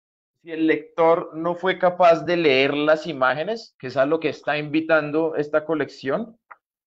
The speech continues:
ese lector se perdió la mitad del libro. Por eso su estructura de poner las imágenes, unas imágenes al principio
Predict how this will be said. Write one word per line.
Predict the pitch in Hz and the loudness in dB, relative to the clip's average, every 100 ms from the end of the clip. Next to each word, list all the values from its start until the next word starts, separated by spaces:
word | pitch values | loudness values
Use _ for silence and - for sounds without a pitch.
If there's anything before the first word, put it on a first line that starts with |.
| - | -8
ese | 143 156 | -4 -2
lector | 160 160 - 151 202 - _ _ _ _ | -2 -4 0 0 -2 -12 _ _ _ _
se | _ 160 | _ -8
perdió | 156 139 147 | -4 0 2
la | 143 | 2
mitad | 156 156 127 | 2 2 4
del | 127 135 | 4 4
libro. | 151 104 92 - _ _ _ _ | 2 0 -4 -14 _ _ _ _
Por | 131 | -18
eso | 135 139 | -12 -10
su | 135 165 | -4 -2
estructura | 156 160 139 - 147 147 135 147 | -2 -4 -10 -6 -4 2 4 4
de | 151 | 2
poner | 139 123 110 | -2 -4 -2
las | 120 135 | 0 -2
imágenes, | 139 117 120 135 135 | -2 -8 -6 -8 -10
unas | 120 117 | -10 -10
imágenes | 127 120 120 131 | -8 -10 -8 -8
al | 135 131 | -8 -8
principio | 123 113 120 - 131 | -10 -10 -14 -10 -12